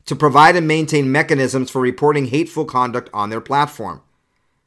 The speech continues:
It also was giving the New York Attorney General, which in this case, uh, would be the despicable Letitia James,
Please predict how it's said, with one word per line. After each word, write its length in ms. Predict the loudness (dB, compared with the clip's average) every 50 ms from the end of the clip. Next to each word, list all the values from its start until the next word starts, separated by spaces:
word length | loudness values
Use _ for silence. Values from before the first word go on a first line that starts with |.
| _ _ _ _ _ _ _ _ _
It 100 | -2 0
also 280 | 2 2 2 2 2 2
was 180 | 2 2 2 2
giving 480 | 2 2 4 2 0 0 -2 -6 -4
the 280 | -2 -2 -2 -2 -4 -4 -4
New 100 | -2 0
York 240 | 2 2 2 0
Attorney 300 | 0 -4 -4 -2 -2 -2
General, 400 | 0 0 -2 -2 -2 -4 -4 -4
which 260 | -6 -6 -8 -8 -6 -6
in 140 | -8 -4
this 180 | -4 -6 -6 -4
case, 380 | -4 -4 -2 -2 -4 -6 -10 -18 _ _ _ _ _ _
uh, 100 | -6 -4 -2
would 160 | -2 -2 -4
be 400 | -4 -6 -4 -4 -6 -8 -10 _ _ _ _ _ _ _
the 80 | -10 -8
despicable 500 | -8 -8 -4 -2 -4 -2 -2 -4 -4 -4
Letitia 400 | -4 -6 -6 -8 -8 -8 -8 -6
James, 500 | -4 -2 -2 -2 -2 -4 -6 -8 -12